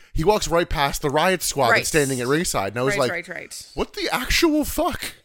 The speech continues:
Speaker 1: So D D P starts brawling with everybody in the ring, and then the Riot Squad unmask. Well, one of them unmasks, reveal it's Lex Luger, and you kinda fill in the blanks with the other two, 'cause they don't unmask until the end of this brawl, and it was also Ric Flair and Sting.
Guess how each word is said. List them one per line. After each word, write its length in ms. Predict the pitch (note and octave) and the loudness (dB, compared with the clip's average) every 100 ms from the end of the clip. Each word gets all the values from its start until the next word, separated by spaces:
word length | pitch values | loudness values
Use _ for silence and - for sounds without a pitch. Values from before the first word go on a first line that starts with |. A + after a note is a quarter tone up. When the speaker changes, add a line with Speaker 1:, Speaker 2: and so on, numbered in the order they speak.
| _ _ | _ _
Speaker 1:
So 440 | - G#3 G3+ F3+ - _ _ _ C#3+ | 2 4 4 2 -4 _ _ _ -4
D 120 | G#3 | -2
D 60 | G3+ | 0
P 120 | F3 | 0
starts 220 | F3+ C#3+ | 0 0
brawling 600 | - C#3+ C#3 C#3 C3+ C3+ | 2 6 6 4 0 0
with 440 | C3 B2 - - - - | 0 0 -2 -10 -10 -2
everybody 360 | C3 B2+ B2+ | 0 2 0
in 80 | B2 | 0
the 80 | A#2 | 0
ring, 400 | A#2 A#2 A2+ A#2 - | 0 0 -2 -4 -4
and 120 | B2 | -2
then 120 | B2+ | -2
the 80 | B2 | 0
Riot 280 | C3 C3+ B2+ | 4 2 2
Squad 480 | - C3 A#2 A2+ - | 0 4 4 2 -4
unmask. 800 | C3+ C3 B2+ B2+ B2 - - - _ _ _ _ | -2 -2 0 0 0 -2 -4 -8 _ _ _ _
Well, 260 | A#2+ A2 _ _ | -4 -4 _ _
one 220 | E3+ A#3 | 0 2
of 60 | A3+ | 4
them 120 | D#3+ | 2
unmasks, 440 | C3+ C3+ B2+ - D3 | 0 2 0 0 -2
reveal 240 | C3+ C#3+ | -2 -2
it's 120 | C3 | -2
Lex 240 | C#3+ C3+ - | -2 -2 -2
Luger, 280 | B2+ A#2 | -4 -2
and 100 | A2 | -4
you 80 | A#2+ | -6
kinda 180 | B2 C3 | -4 -4
fill 280 | - - C3+ | -4 -2 -2
in 80 | A#2 | -2
the 80 | A2+ | -4
blanks 300 | A#2 A2+ - | -4 -6 -6
with 60 | |
the 60 | B2+ | -4
other 140 | A2+ | -4
two, 300 | A2+ A#2 G#2 - - - | -4 -4 -4 -6 -20 -16
'cause 100 | - | -2
they 60 | E3 | 2
don't 100 | E3 | 2
unmask 480 | C#3+ C#3+ B2+ C3+ - | 2 2 0 0 -4
until 200 | A#2+ B2+ | -6 -6
the 140 | C3 | -4
end 200 | C#3 C#3 | -2 0
of 160 | C3 A2 | -2 -2
this 280 | A#2+ - - | -4 -4 -6
brawl, 640 | A#2+ A#2+ A#2 F#2+ G2+ G#2+ _ - - | -10 -6 -2 -2 -2 -6 _ -20 -6
and 100 | C3 | -4
it 40 | |
was 100 | C3 | 0
also 240 | D3 C#3+ C3+ | 2 2 0
Ric 180 | B2 - | -4 -4
Flair 300 | - B2 G#2+ | -2 -2 -2
and 100 | A2+ | -2
Sting. 300 | - F#2 | -6 -6